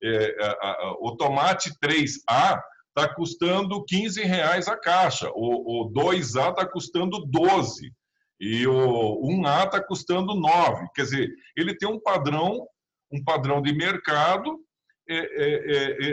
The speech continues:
é, que é comparável e que é usado nacionalmente. Então, razão pela qual, até hoje, tem, é, muito a, a, a história do passeio do produto aí na ceagesp, porque a ceagesp é o principal mercado do Brasil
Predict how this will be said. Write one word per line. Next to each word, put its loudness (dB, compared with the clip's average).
é, -6
que 0
é 0
comparável 2
e -4
que -4
é 2
usado 0
nacionalmente. -2
Então, -6
razão 0
pela 2
qual, 2
até 0
hoje, 0
tem, -4
é, -2
muito -2
a, 2
a, 0
a 0
história 0
do -2
passeio 0
do -2
produto 0
aí 2
na -2
ceagesp, -2
porque -8
a 0
ceagesp -4
é -2
o -6
principal -4
mercado -2
do -6
Brasil -2